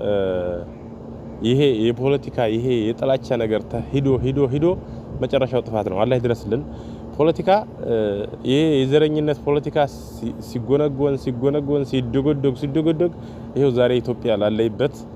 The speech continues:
መከራ ላለይበት ችግር ደርሷል ማለት ነው። እና አሁንም እኒህ ሰዎች፣ እ፣ ይህንን የሚጎነጉኑት ነገር ይህንን ሌት ተቀን የሚሰሩት ነገር ዛሬ ላይ ላይሆን ይችላል።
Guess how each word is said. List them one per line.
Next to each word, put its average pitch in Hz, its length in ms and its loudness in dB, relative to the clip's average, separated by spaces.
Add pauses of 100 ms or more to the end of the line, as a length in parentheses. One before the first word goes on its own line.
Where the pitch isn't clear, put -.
(460)
መከራ 110 360 0
ላለይበት 110 480 2
ችግር 104 300 -4
ደርሷል 104 420 0
ማለት 95 260 -4
ነው። 85 120 -10 (640)
እና 127 160 0 (140)
አሁንም 135 380 2
እኒህ 131 220 0
ሰዎች፣ 95 300 0 (1080)
እ፣ 95 120 -2 (600)
ይህንን 156 480 2 (300)
የሚጎነጉኑት 120 760 -2
ነገር 98 240 -2
ይህንን 139 440 0
ሌት 131 240 2
ተቀን 131 260 -2
የሚሰሩት 127 460 -2
ነገር 160 240 2 (580)
ዛሬ 131 240 6
ላይ 175 160 4
ላይሆን 131 280 4
ይችላል። 98 320 -2